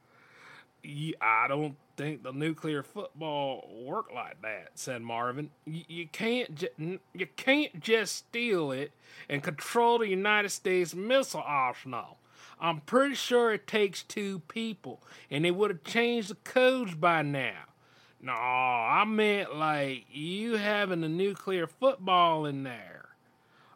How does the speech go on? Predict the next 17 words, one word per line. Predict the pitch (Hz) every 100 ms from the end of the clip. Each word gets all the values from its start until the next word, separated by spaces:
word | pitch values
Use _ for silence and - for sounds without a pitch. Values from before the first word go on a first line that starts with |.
| _ -
All | 190 214 220
I'm | 214 208
saying | - 214 214 202
is | 196 185 175
that | 180
I'm | 185 170
preparing | 160 214 202 190
myself | 185 175 - 190 185 180
for | -
something | - 208 165
that | 170 156
could | 147
cause | - 196 180 135
a |
mass | 131 175 190 180 139
extinction | 127 - 202 196 - - 147
event. | 131 170 208 151